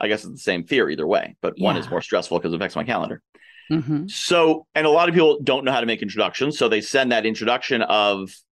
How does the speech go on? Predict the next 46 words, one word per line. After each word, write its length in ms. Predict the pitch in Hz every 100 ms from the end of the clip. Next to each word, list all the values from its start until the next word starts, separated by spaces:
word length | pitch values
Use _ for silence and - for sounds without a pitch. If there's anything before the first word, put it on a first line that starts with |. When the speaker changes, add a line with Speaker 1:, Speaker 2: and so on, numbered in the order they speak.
| _ _ _
Speaker 1:
you 80 | 123
know, 320 | 113 101 92 _ _ _
"Michael, 280 | 131 131 131
you 80 | 117
should 140 | 123
meet 140 | 113 107
Jenny. 240 | 113 107
She's 220 | 101 107 92
really 180 | 82
cool." 240 | - 62 - _ _ _ _ _
And 100 | -
I'm 80 | 113
like, 320 | 131 127 123 _ _
"Does 160 | 127 127
really 260 | 131 139 131
cool 260 | 147 131
mean 200 | 120 113
she's 360 | 104 110 98 -
fun? 460 | - 110 135 381 339
Does 180 | 110 107
really 180 | 113
cool 200 | 110 127
mean 120 | 113 101
there's 160 | 95
a 60 | 87
business 420 | 82 135 160 175
opportunity? 600 | 170 185 214 208 269 285 - -
Does 160 | 110 101
really 240 | 117 113
cool 360 | - 120 120 117
mean 680 | 113 113 107 101 98 95 - - -
you're 200 | 117 120
trying 280 | 120 123 113
to 60 | 110
get 140 | 113
her 100 | 117
as 60 | 101
a 80 |
client? 500 | - 107 151 311 - - - -
Like, 200 | 123 104
Speaker 2:
Right. 220 | 113 - -
Speaker 1:
what 320 | 113 135 -
does 220 | 156 131
really 400 | 117 139 135 120
cool 380 | - 139 127 123
mean? 640 | 139 220 147 117 131 214